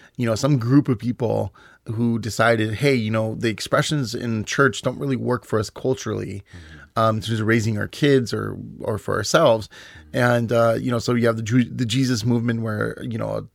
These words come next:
Speaker 1: uh, back in the, in the sixties, where a bunch of people came to Yeshua who were Jewish and they said, "Well, we want to recapture this. So, okay, let's make our own meetings."
Speaker 2: Mm-hmm.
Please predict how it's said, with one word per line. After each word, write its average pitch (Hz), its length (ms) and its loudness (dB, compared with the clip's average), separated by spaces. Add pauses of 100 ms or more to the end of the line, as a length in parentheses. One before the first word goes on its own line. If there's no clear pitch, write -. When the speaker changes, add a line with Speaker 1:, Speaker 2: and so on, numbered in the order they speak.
Speaker 1:
uh, 113 240 -2
back 110 240 0
in 113 80 -4
the, 110 240 -4
in 123 80 -4
the 110 80 -4
sixties, 107 600 -4 (440)
where 123 300 0 (100)
a - 60 0
bunch 131 240 0
of 131 60 -14
people 131 240 -2
came 139 380 0
to 127 300 0
Yeshua 113 680 -2 (100)
who 120 100 -6
were 117 100 -2
Jewish 131 440 -2
and 117 300 -4 (380)
they - 80 -8
said, 127 340 -2
"Well, 165 220 -4
we 180 240 -8
want 214 180 -6
to 175 60 -2
recapture 147 580 -4
this. 101 200 -4
So, 113 360 -4
okay, 147 220 -2
let's 143 240 -4
make 127 300 -2
our 120 180 -2
own 123 340 -2
meetings." 120 560 -6 (300)
Speaker 2:
Mm-hmm. - 100 -20